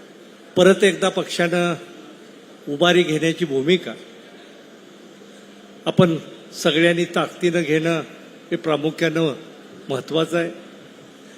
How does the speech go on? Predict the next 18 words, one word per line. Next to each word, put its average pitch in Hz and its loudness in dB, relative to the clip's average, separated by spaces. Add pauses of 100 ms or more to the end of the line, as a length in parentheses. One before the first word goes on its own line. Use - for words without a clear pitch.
(160)
आपले 175 0
नेते 170 0
प्रदेशाध्यक्ष 180 0
जयंत 170 2
पाटील 170 0
साहेबांनी 180 2
लोकसभा 180 4
निवडणुकीला 180 4 (840)
आणि 208 8
नंतर 202 8
विधानसभा 185 6
निवडणुकीला 131 2 (1040)
फार 208 6
ताकदीनं, 202 6
फार 202 4 (120)
कष्टानं 185 6 (1500)
हा 220 6
महाराष्ट्र 196 8